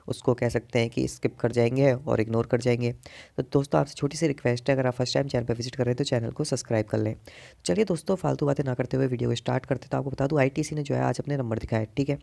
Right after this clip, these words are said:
अब दोस्तों, नंबर दिखाया तो आपको बता दूँ कि जो रेवेन्यू रहा है, वो काफ़ी अच्छा, कह सकते हैं कि प्रॉफिट रहा है, वो काफ़ी अच्छा रहा है और नंबर भी काफ़ी शानदार रहे, काफ़ी बेहतरीन रहे। नेट प्रॉफिट आप देखते हैं, चार हज़ार एक सौ छप्पन करोड़ के समथिंग रहा है नेट प्रॉफिट, ठीक है।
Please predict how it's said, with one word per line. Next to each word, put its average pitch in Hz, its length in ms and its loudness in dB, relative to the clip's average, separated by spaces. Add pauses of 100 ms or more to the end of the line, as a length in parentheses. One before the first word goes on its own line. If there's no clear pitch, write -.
(560)
अब 160 140 4
दोस्तों, 160 340 0
नंबर 143 260 0
दिखाया 135 280 0
तो 143 100 -2
आपको 143 120 -2
बता 127 240 0
दूँ 135 100 -8
कि 156 120 -6
जो 151 140 -2
रेवेन्यू 123 420 0
रहा 120 180 0
है, 127 80 0
वो 135 100 -2
काफ़ी - 420 -4
अच्छा, - 420 -2
कह 127 340 -4
सकते 139 240 -2
हैं 151 100 -2
कि - 40 -10
प्रॉफिट 151 320 2
रहा 127 80 2
है, 123 60 2
वो 143 80 0
काफ़ी 135 280 -2
अच्छा 139 340 -2
रहा 127 120 2
है 131 100 0 (400)
और 135 60 0
नंबर 151 280 2
भी 170 60 0
काफ़ी 156 240 -2
शानदार 131 520 0
रहे, 127 120 2
काफ़ी 127 240 -2
बेहतरीन 123 320 -2
रहे। 123 220 0 (380)
नेट 143 180 6
प्रॉफिट 160 320 2
आप 151 100 2
देखते 135 260 0
हैं, 147 80 -2
चार 143 300 2
हज़ार 127 260 2
एक - 280 -4
सौ - 140 -2
छप्पन - 520 0
करोड़ 123 300 0
के 131 80 0
समथिंग 123 380 -4
रहा 117 100 4
है 131 120 0
नेट 110 140 0 (120)
प्रॉफिट, 110 280 -2 (320)
ठीक 143 160 2
है। 160 160 2